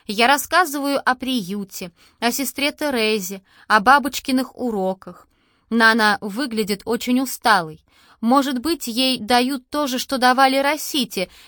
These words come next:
лекарство, от которого чувствуешь слабость, но не чувствуешь боли. Я помню, что должна быть храброй, и стараюсь побольше говорить.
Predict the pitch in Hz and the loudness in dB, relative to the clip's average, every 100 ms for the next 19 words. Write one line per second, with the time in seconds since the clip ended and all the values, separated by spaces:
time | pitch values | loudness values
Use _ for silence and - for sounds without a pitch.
0 | - 247 285 320 240 180 - 208 196 214 | -6 -6 0 4 4 2 -2 0 0 -2
1 | 214 226 226 226 - 277 240 226 233 214 | -2 -2 -2 -2 -2 -6 -6 -2 0 0
2 | - 285 311 202 190 - _ _ 233 247 | -2 2 2 2 -6 -12 _ _ 4 6
3 | 254 254 302 262 - 269 269 247 208 202 | 4 2 -6 -6 -4 -2 -2 -2 -4 -4
4 | 175 156 156 _ _ _ _ 208 226 233 | -4 -6 -16 _ _ _ _ 0 2 2
5 | 311 320 277 254 277 233 240 226 254 240 | 2 2 2 -2 -2 2 2 2 2 2
6 | 254 - 277 262 180 170 170 _ _ 233 | -6 -6 4 4 4 -2 -10 _ _ -6
7 | 220 247 240 277 277 - 226 196 214 233 | -2 2 4 2 0 2 2 2 0 0
8 | - 233 208 208 196 170 151 - | -2 -4 -4 -2 -4 -4 -12 -20